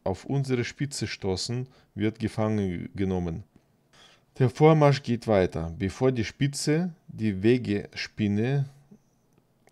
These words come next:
zwischen La Saboterie und Torteron erreicht, stießen von rechts drei französische Panzerspähwagen und zwei Kräder mit Höchstgeschwindigkeit auf unsere Vormarschstraße und fliehen in Richtung Torteron.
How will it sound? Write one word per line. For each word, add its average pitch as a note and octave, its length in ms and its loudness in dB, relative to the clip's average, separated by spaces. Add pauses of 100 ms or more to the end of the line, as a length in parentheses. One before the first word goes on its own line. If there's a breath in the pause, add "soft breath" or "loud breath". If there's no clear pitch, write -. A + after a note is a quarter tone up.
(100)
zwischen A2+ 440 -4
La G#2+ 240 2
Saboterie G#2+ 720 -2
und G#2 260 -4
Torteron A2 640 -2
erreicht, G#2 580 -2
stießen C3+ 600 -2
von G2+ 260 -4
rechts A#2+ 480 -4
drei G2+ 380 0
französische A#2+ 840 -4
Panzerspähwagen G2+ 1300 -2 (420 loud breath)
und G#2+ 180 0
zwei A2 260 2
Kräder G#2+ 640 0
mit - 240 -8
Höchstgeschwindigkeit A#2 1160 -4
auf - 160 -10
unsere A2 320 2
Vormarschstraße G2 1040 -4 (460 loud breath)
und B2+ 240 2
fliehen B2+ 460 -2 (100)
in G2 160 -2
Richtung A2 480 -2
Torteron. G2+ 540 -2